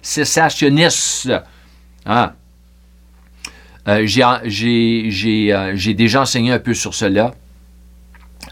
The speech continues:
Ce sont les mêmes personnes qui disent que les miracles, les signes, les merveilles, les prodiges ne sont pas pour aujourd'hui, les mi-,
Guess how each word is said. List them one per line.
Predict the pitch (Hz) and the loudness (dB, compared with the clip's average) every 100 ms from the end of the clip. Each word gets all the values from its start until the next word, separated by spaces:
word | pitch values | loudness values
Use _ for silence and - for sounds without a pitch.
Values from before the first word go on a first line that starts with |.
| - - - - | -20 -20 -8 0
Ce | 180 | 2
sont | 226 226 | 4 4
les | 196 175 | 4 4
mêmes | 214 214 | 2 2
personnes | 170 139 175 175 170 | 2 2 2 2 2
qui | 135 | 0
disent | 113 139 160 | 2 2 2
que | 151 | 2
les | 127 127 | 0 2
miracles, | 120 110 127 131 117 | 2 4 4 4 2
les | 107 | 0
signes, | - 143 147 139 | 0 0 0 2
les | 120 | 2
merveilles, | 110 104 104 127 135 135 135 123 | 2 0 2 4 4 2 0 0
les | 107 | -2
prodiges | 104 101 92 127 123 | -2 -2 0 0 0
ne | 104 | -2
sont | - 104 | -2 -2
pas | 110 113 | 0 0
pour | - | 0
aujourd'hui, | 104 98 95 104 113 | -2 -2 -4 -2 0
les | 107 | 0
mi-, | 104 | -2